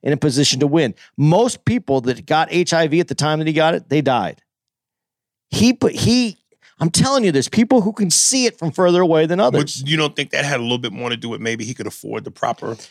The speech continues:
Speaker 1: He could afford it, but at that time, most
Speaker 2: Right.
Speaker 1: people weren't, he could see it. And yeah, okay, so you put yourself in position because you had the money. But that doesn't mean that there's other people that didn't have money that, that didn't make it. He knew, like, y-, there's people that can just see it from further away.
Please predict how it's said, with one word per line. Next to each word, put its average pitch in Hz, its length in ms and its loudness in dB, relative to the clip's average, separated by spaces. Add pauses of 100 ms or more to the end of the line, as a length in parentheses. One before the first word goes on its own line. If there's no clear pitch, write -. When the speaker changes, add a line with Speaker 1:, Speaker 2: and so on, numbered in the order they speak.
(100)
Speaker 1:
He 151 160 2
could 147 140 0
afford 165 380 0
it, 131 160 -2
but - 240 -6
at 120 140 0
that 131 200 0
time, 156 540 -2 (180)
most 127 400 0
Speaker 2:
Right. 95 120 0
Speaker 1:
people 131 260 2
weren't, 123 320 0 (220)
he 151 260 4
could 151 180 -2
see - 240 0
it. - 140 -2 (140)
And 226 120 4
yeah, 254 220 2
okay, 175 280 0
so 165 120 0
you 160 160 2
put 170 220 0
yourself 170 260 0
in 165 80 -8
position 156 400 0
because 131 260 -2
you 127 100 -2
had 123 180 0
the 120 40 -2
money. 123 320 -2 (840)
But 110 220 -4
that 151 140 0
doesn't 170 260 0
mean 156 140 2
that 131 120 -2
there's 135 200 2
other 139 160 0
people 127 260 -2
that 120 80 2
didn't 117 220 0
have 113 120 2
money 135 360 0
that, 104 200 -12 (180)
that 113 200 -10
didn't 113 200 -2
make 160 220 0
it. - 140 -10 (320)
He 160 240 2
knew, 208 500 4
like, 143 180 -2
y-, 139 200 -8
there's 127 180 0
people 226 500 2
that 180 220 -4
can 117 240 -2
just 147 400 2
see - 460 0
it 139 120 -4
from 147 140 -8
further 95 380 0
away. 90 360 -6